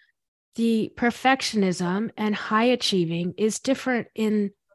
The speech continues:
the Western world or, like, different in, say, you know, North America than other places? Are, are there cultural differences that you've either researched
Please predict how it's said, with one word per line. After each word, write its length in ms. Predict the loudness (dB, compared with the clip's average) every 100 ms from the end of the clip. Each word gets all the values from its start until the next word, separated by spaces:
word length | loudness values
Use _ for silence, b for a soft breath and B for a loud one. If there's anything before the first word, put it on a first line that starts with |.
| _ _ _ _ _ _
the 100 | -2
Western 480 | 2 2 2 0 0
world 460 | 2 2 2 0 -2
or, 240 | 0 0 0
like, 260 | 0 -2 0
different 360 | -2 0 -2 -2
in, 280 | -2 -2 -2
say, 460 | -4 -4 -4 -6 b b b
you 100 | 4
know, 140 | 8 10
North 320 | 12 10 8
America 500 | 6 8 6 4 2
than 220 | 2 0 0
other 260 | 0 0 -2
places? 640 | -2 -2 -2 -4 -6 -6 -4
Are, 140 | -2
are 140 | 2 4
there 220 | 6 4
cultural 640 | 2 4 4 4 2 2
differences 720 | 2 0 0 -2 2 2 2
that 220 | -2 -2 0
you've 140 | 0
either 440 | 0 2 2 0 b b b
researched 640 | 0 0 2 2 2 -2